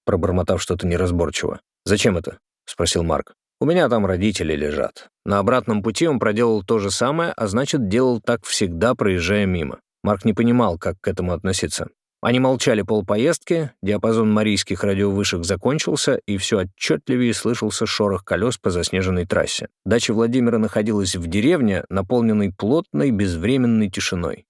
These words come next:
Стены домов были деревянные, брусчатые, потемневшие от десятилетий ветров и влаги.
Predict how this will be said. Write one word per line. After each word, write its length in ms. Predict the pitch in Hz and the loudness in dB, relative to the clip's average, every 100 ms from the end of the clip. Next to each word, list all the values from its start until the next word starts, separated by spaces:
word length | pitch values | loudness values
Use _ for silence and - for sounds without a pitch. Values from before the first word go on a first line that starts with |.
| - | -10
Стены 320 | - 110 107 | 0 2 4
домов 340 | 104 110 147 | 4 4 2
были 180 | 104 107 | 2 0
деревянные, 840 | 95 95 98 110 113 82 110 - - | 0 -2 0 2 2 0 -6 -10 -12
брусчатые, 840 | - 92 92 - 107 92 - - - _ - | -6 -4 -2 0 0 0 -4 -10 -12 _ -6
потемневшие 640 | - 95 113 139 - 110 | -2 2 2 2 2 0
от 200 | - 95 | 0 -4
десятилетий 640 | 85 92 95 101 95 117 98 | -2 -2 -2 -2 -2 0 0
ветров 360 | 92 104 117 | 0 0 0
и 40 | 104 | 0
влаги. 500 | 92 95 82 73 | 0 0 0 -4